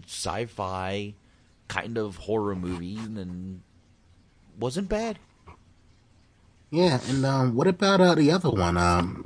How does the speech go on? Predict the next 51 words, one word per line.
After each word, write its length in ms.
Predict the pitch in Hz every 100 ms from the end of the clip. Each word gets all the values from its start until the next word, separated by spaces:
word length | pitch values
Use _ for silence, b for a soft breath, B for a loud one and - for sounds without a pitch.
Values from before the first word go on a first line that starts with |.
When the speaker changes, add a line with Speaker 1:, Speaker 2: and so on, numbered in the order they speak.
| -
Speaker 2:
what 180 | 95
was 120 | 90 87
I 80 |
thinking 320 | 82 95 87 85
of? 220 | 80 76
It 60 | 98
was, 180 | 101 101
uh, 240 | 98 92
Wisdom. 420 | 95 143 101 76 - _ _ _ _ _ _
Remember 180 | 107 120
Wisdom 460 | 110 131 123 139
with, 120 | 113 104
uh, 100 | 95
Demi 260 | 110 120
Moore? 140 | 117 123
Speaker 1:
No, 180 | 113 98
I 100 | 80
don't. 320 | 73 90 78 - _ _ _ _ _ _ _ _ _ _ _ _ _ _ _ - -
Speaker 2:
Yeah, 280 | 85 80
I 40 | -
gotta 340 | 110 90 80 82
see 160 | -
if 80 | 95
I 60 | 101
can 200 | 95 90
get 140 | 90
you 80 | 87
a 20 |
copy 360 | 80 98 92 87
of 40 |
these. 320 | 80 80 73 - - _ _ _ - -
Speaker 1:
Hmm. 220 | 117 110 67 - _ _ _
Speaker 2:
They're 120 | 131
actually 180 | 220 233
pretty 220 | - 170 135
good. 180 | 165
Like, 180 | 254 -
I 80 | 262
don't 100 | 285
know, 80 | 208
E-, 120 | 262 -
Emilio 320 | 160 226 294 247
Estevez, 580 | 202 202 156 165 151 143
like, 100 | 131
he 160 | 214
went 180 | 214 208
on, 80 | 175
like, 140 | 151
a 60 | 113
hot 340 | - 127 139
streak, 480 | - 131 139 135 -